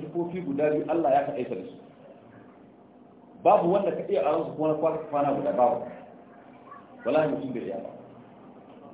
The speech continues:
Ba ka iya raya kowa kuma ba ka, ba ka iya kashe kowa. Bal kai za a iya raya ka, yan gama kuma a kashe ka.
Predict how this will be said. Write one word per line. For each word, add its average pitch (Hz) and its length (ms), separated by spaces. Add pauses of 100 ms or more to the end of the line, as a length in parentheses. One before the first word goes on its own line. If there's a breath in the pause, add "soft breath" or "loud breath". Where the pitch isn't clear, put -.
(100)
Ba 190 180
ka - 80
iya 185 160
raya 190 240
kowa 190 260
kuma 208 140
ba 214 160
ka, 175 160
ba 190 140
ka - 60
iya 147 100
kashe 143 180
kowa. 95 220 (1500)
Bal 190 240
kai 220 160
za 208 160
a 156 80
iya 165 140
raya 170 200
ka, 165 80
yan 170 160
gama 170 200
kuma 170 160
a 139 100
kashe 131 220
ka. - 100